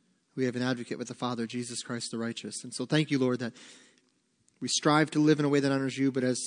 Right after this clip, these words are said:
human beings in this flesh, as Paul says in Romans seven, that that we want to do, we don't do, and that that we don't want to do, we do. And so I'm so thankful that despite all of that, Romans eight one says that there is now no condemnation to those who are in Christ Jesus.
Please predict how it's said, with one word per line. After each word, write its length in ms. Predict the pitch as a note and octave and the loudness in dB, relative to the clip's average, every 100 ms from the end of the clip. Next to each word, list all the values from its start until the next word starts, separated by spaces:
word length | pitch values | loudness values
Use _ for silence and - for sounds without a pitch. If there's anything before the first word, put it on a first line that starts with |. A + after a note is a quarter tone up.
| - | -2
human 240 | E3 D3+ | 0 2
beings 400 | C#3 C#3 C#3+ C3 | 2 0 0 -2
in 80 | B2+ | -6
this 160 | B2 - | -6 -4
flesh, 400 | D3 D3 C#3+ B2+ | -2 0 -2 -6
as 100 | - | -4
Paul 240 | - C#3 | 2 2
says 240 | C3 C#3 | 4 0
in 60 | B2+ | 0
Romans 340 | B2+ B2 A#2+ - | 0 0 -2 0
seven, 340 | D3 D3 C3+ - - - - _ _ _ _ | 0 0 -4 -10 -20 -20 -20 _ _ _ _
that 180 | B2+ A#2+ | -10 -8
that 100 | A#2+ | -6
we 80 | B2+ | -4
want 140 | C3 B2+ | -2 -2
to 40 | |
do, 220 | B2 C3+ | 0 0
we 80 | B2 | 2
don't 240 | B2 B2 | 0 -2
do, 160 | A#2 B2+ | 0 -2
and 100 | B2 | 0
that 120 | B2 | -2
that 100 | A#2 | -4
we 60 | A#2 | -4
don't 140 | B2 | -4
want 100 | B2 | -4
to 60 | A#2+ | -4
do, 160 | B2 A#2 | -4 -2
we 120 | A2+ | 0
do. 340 | D#3+ D#3+ D#3 - - - - _ _ _ _ | 6 6 6 0 -18 -20 -20 _ _ _ _
And 80 | - | -6
so 120 | - | -4
I'm 80 | A#2 | -2
so 160 | - C#3 | 0 0
thankful 460 | C3+ C#3 - B2 | 2 0 -2 -4
that 240 | A2+ A#2 A#2+ _ _ _ _ _ _ _ _ _ _ | -4 -6 -8 _ _ _ _ _ _ _ _ _ _
despite 420 | C3+ - - C#3 | -6 -4 2 2
all 200 | C3 C3+ | 4 4
of 100 | C3 | 4
that, 240 | C3 A#2+ G#2+ | 2 0 0
Romans 320 | B2+ B2+ A#2+ | -2 -2 0
eight 140 | B2 | 0
one 220 | A#2+ B2 A#2 | 0 -4 -4
says 240 | C3 A#2 | -6 -8
that 120 | A#2 | -10
there 160 | B2 A#2+ | -8 -8
is 100 | A#2 | -6
now 160 | A#2+ | -6
no 160 | A#2+ B2 | -4 -6
condemnation 560 | A#2 B2 A#2+ A#2 - A2+ | -6 -6 -4 -6 -6 -10
to 100 | A#2+ | -6
those 200 | A#2 A2+ | -6 -6
who 100 | A#2+ | -8
are 60 | |
in 60 | A#2 | -10
Christ 320 | A#2+ A#2 - | -8 -8 -8
Jesus. 460 | A2 G#2+ A2+ - | -10 -12 -14 -18